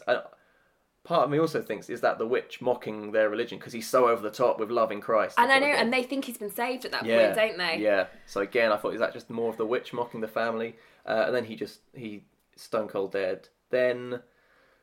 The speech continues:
Speaker 1: uh, the twins, you don't really know what happens to the twins.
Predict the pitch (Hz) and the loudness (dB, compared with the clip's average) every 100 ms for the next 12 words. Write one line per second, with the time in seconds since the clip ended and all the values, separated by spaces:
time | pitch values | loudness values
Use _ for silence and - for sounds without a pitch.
0 | _ _ _ _ _ _ 107 104 104 98 | _ _ _ _ _ _ 4 6 6 4
1 | - 123 - 240 277 277 220 202 202 165 | 0 -4 2 2 2 0 0 -2 -4 -6
2 | - 90 - 87 - - | -10 -10 -8 -8 -10 -20